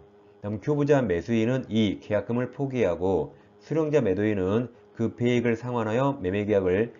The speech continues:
해지할 수 있다. 이 해제가 제목처럼 계약금 해제 또는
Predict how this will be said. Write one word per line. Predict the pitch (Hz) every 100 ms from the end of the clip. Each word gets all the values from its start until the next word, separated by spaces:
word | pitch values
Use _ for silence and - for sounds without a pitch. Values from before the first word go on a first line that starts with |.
| - -
해지할 | 151 143 113
수 | 98
있다. | 92 87 82 76 - - -
이 | 120
해제가 | 147 143 131 127
제목처럼 | - 101 110 117 92 107 131 - - -
계약금 | 113 120 117 110 101
해제 | 120 110 131 143 143 - - -
또는 | 107 113 139